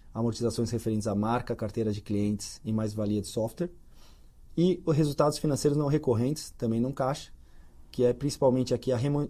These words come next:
é, remensuração do bônus de subscrição, que serão os warrants do nosso follow-on, que serão convertidos ao longo do segundo semestre,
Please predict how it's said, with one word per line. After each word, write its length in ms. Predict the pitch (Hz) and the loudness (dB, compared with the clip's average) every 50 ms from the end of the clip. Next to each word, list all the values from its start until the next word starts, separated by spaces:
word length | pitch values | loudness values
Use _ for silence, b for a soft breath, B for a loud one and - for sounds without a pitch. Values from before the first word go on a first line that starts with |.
| - - | -4 -4
é, 240 | 110 117 120 117 | -2 -2 0 0
remensuração 680 | 113 104 139 147 143 135 - - - 123 113 - 135 139 | -2 -2 -2 -2 -2 -2 -2 0 0 0 0 0 -2 0
do 80 | 143 123 | 0 0
bônus 340 | 107 113 117 123 120 110 | 2 2 2 2 0 0
de 60 | 107 110 | -4 -6
subscrição, 760 | 117 110 107 - - 110 110 107 - - 110 113 135 165 160 - - - - - | -6 -8 -8 -8 -8 -6 -6 -4 -2 0 0 0 0 -2 -6 -12 -16 -20 -20 -20
que 80 | - - | -16 -10
serão 220 | - 117 110 110 | -8 -6 -4 -4
os 100 | 107 107 | -4 -2
warrants 540 | 104 101 98 107 113 110 110 107 - - - | 0 2 2 2 2 2 -2 -4 -6 -8 -10
do 120 | - 110 104 | -6 -4 -2
nosso 340 | 107 101 101 - - 110 101 | -2 -4 -4 -4 -4 -6 -6
follow-on, 600 | - - - - 107 104 104 98 101 113 143 165 - - | -6 -8 -4 -2 0 0 2 2 0 0 -2 -4 -8 -14
que 60 | - | -16
serão 360 | - - - 101 107 107 107 101 - | -12 -8 -6 -4 -2 -4 -4 -6 -6
convertidos 720 | - 117 107 110 107 101 - - 110 107 98 101 101 107 | -6 -2 -2 0 -2 -2 -4 -4 -2 -2 -2 -2 -4 -2
ao 80 | 101 | -2
longo 200 | 98 101 104 104 | -2 0 -2 -2
do 40 | 98 | -4
segundo 240 | - 101 95 98 95 | -6 -6 -6 -6 -4
semestre, 520 | - - 135 139 135 135 156 156 - - | -4 -4 -4 -2 -2 -2 -4 -4 -8 -14